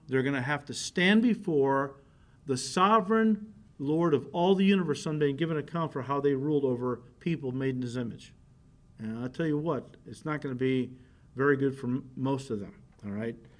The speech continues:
So that's the first lesson. God is sovereign over all. Number two, God will deal harshly with the proud because he loves them. He wants to break them so he can make them his sons and daughters.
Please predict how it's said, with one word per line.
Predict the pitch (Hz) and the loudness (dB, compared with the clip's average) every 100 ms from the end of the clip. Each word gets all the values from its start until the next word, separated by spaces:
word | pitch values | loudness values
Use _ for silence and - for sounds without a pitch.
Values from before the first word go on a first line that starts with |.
| - - | -20 -4
So | 147 | 0
that's | 185 | 4
the | 208 | 6
first | 208 208 208 | 10 8 8
lesson. | 147 135 127 | 2 2 2
God | 151 175 | 4 4
is | 175 - | 2 2
sovereign | 214 233 220 240 | 4 6 4 4
over | 202 190 | 4 4
all. | 180 143 120 | 4 2 2
Number | 135 185 233 | 2 4 2
two, | - 202 240 - - - - - - - - - - - | 6 10 10 6 -8 -20 -20 -20 -20 -20 -20 -20 -16 -2
God | 127 220 262 | 8 10 10
will | 233 247 | 6 4
deal | 190 214 202 | 8 10 8
harshly | 202 247 294 - 247 | 6 4 4 4 4
with | 196 185 | 4 4
the | 190 | 0
proud | - 269 262 127 180 196 - - - - | -2 0 2 4 2 -2 -14 -20 -20 2
because | 277 285 339 339 | 6 8 6 10
he | 311 | 12
loves | 196 156 127 | 12 10 4
them. | 135 202 - - - _ | 0 0 -4 -16 -20 _
He | 170 | 0
wants | 175 202 208 - | 4 4 4 4
to | 202 | 2
break | 151 208 277 285 | 8 8 8 6
them | 135 143 185 | 2 2 0
so | - 185 | 2 4
he | 196 | 6
can | 196 170 | 4 6
make | 214 240 | 4 4
them | 202 180 160 | 0 0 0
his | 170 170 | -2 -4
sons | 156 156 | -4 -2
and | 240 214 | 0 4
daughters. | 147 131 220 - | 4 6 2 0